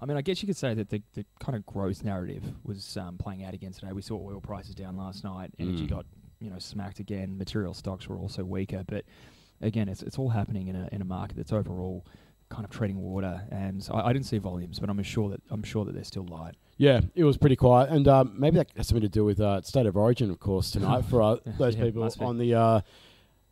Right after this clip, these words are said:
Speaker 2: what do we call it, the eastern and, uh, and northeastern states here in Australia, New
Speaker 1: Yeah.
Speaker 2: South Wales, West Queensland. As a Victorian, do you,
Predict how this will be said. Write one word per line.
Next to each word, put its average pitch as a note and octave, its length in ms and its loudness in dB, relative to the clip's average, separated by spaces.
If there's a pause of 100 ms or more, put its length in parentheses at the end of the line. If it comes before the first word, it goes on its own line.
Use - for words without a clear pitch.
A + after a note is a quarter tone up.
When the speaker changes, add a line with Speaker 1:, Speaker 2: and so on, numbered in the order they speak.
(460)
Speaker 2:
what C#3+ 220 6
do A2 40 -2
we G#2+ 60 -2
call G#2 160 -6
it, D#2+ 80 -8
the C3 160 -8
eastern A#2+ 320 -4
and, A2 160 -6
uh, A2 440 -2
and A2+ 220 -2
northeastern A#2 560 -4
states A#2+ 380 -2
here B2 120 0
in A#2 80 0
Australia, B2+ 380 4
New A#2 120 2
Speaker 1:
Yeah. C3 80 4
Speaker 2:
South B2+ 160 4
Wales, A#2 260 4
West A2 140 -2
Queensland. D#3 280 2
As F#3 80 -2
a - 20 -2
Victorian, D3 520 4
do C3+ 120 -4
you, C3 100 0